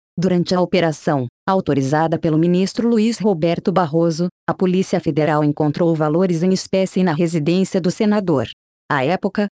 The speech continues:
foram apreendidos R cifrão trinta e três mil cento e cinquenta escondidos na roupa íntima do parlamentar, além de R cifrão dez mil e seis mil dólares americanos guardados em um cofre. Em agosto de dois mil e vinte e um,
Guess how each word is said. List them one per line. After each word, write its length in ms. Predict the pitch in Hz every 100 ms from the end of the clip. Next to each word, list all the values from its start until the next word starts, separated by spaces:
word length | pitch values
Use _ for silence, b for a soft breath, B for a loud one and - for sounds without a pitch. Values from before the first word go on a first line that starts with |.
| -
foram 240 | 254 226
apreendidos 720 | 185 - 214 190 151 165 170 165
R 300 | 180 180 196
cifrão 500 | 202 - 165 165 175
trinta 280 | 170 160
e 60 | 208
três 280 | - 160 -
mil 160 | 202
cento 300 | 214 262 262
e 40 | 160
cinquenta 440 | 185 165 175 170
escondidos 640 | 160 - 185 151 165 170 160
na 100 | 180
roupa 380 | 190 185 196
íntima 340 | 196 196 196 180
do 140 | 175
parlamentar, 720 | 165 160 160 190 196 175 160 - _
além 280 | 156 156 208
de 160 | 185 180
R 320 | 180 202 196
cifrão 440 | - 170 180 180
dez 320 | 190 202 220 190
mil 200 | 190 175
e 40 |
seis 300 | - 175 160
mil 220 | 175 196
dólares 480 | 175 165 165 170 156
americanos 640 | 160 175 220 180 170 170
guardados 680 | 156 156 151 165 170 170 165
em 80 | 175
um 100 | 175
cofre. 540 | - 170 165 - 113 - _ _ -
Em 200 | 185 175
agosto 540 | 151 156 190 190 214
de 120 | 170 202
dois 240 | 208 170
mil 160 | 185 202
e 20 |
vinte 300 | 180 214 -
e 40 |
um, 140 | 196